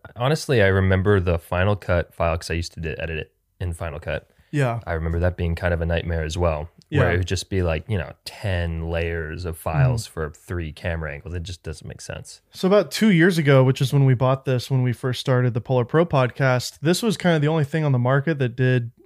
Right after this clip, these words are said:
Speaker 2: what it does, which
Speaker 1: Right.
Speaker 2: is allows you to do a live switch, but then gives you the ability to edit it in post.
Speaker 1: Sure.
Speaker 2: So we got this system and it was fine. But since then, Blackmagic has come out with the atem Mini Pro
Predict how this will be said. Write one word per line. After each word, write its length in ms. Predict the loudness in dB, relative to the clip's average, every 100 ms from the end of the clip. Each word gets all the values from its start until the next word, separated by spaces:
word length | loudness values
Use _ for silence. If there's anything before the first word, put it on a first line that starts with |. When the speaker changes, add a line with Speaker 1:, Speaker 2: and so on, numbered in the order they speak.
| -12
Speaker 2:
what 220 | -4 -2
it 140 | 0 -2
does, 320 | -2 -2 -2
which 160 | -2 2
Speaker 1:
Right. 100 | 0
Speaker 2:
is 220 | 0 -6 -6
allows 360 | 0 4 4 4
you 80 |
to 40 | 2
do 140 | 4
a 20 |
live 320 | 4 4 2 0
switch, 560 | -4 0 -2 -2 -12 -6
but 160 | -4
then 380 | 0 0 0 -2
gives 240 | 0 0 2
you 100 | 2
the 120 | 2
ability 520 | 0 2 2 2 0
to 180 | -2 -2
edit 200 | 0 0
it 160 | -2 -4
in 120 | -6
post. 580 | -4 -4 -4 -6 -14 -10
Speaker 1:
Sure. 220 | -6 -6 -8 -6
Speaker 2:
So 180 | 2 4
we 140 | 4
got 260 | 4 4 4
this 140 | -2
system 500 | 0 -2 0 0 -2
and 320 | -2 -4 -4 -8
it 140 | -10
was 240 | -2 -2 -2
fine. 560 | -4 -2 0 -2 -6 -8 _ _ _ _
But 300 | 2 2 2
since 340 | 0 2 2 2
then, 360 | 4 4 4
Blackmagic 920 | 0 -4 2 2 2 0 0 0 -2 -4
has 120 | -6
come 240 | -2 0
out 220 | 0 0 -2
with 160 | -4
the 160 | -4 -4
atem 460 | -4 -4 -2 -2 -2
Mini 320 | -2 -4 -6 -10 _
Pro 640 | -8 -2 0 2 0 -2